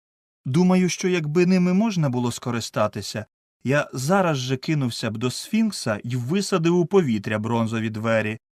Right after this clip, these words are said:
а це, як підтвердили дальші події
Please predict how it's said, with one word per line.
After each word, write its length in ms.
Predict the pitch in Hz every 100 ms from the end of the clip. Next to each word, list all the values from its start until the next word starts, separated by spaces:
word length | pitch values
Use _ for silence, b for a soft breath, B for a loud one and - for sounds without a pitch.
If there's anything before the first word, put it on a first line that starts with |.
| _ _ -
а 140 | 107
це, 360 | - - 208 240 _ -
як 220 | 110 -
підтвердили 720 | - 98 107 104 101 104 101
дальші 380 | 101 101 - -
події 520 | - 110 196 208 202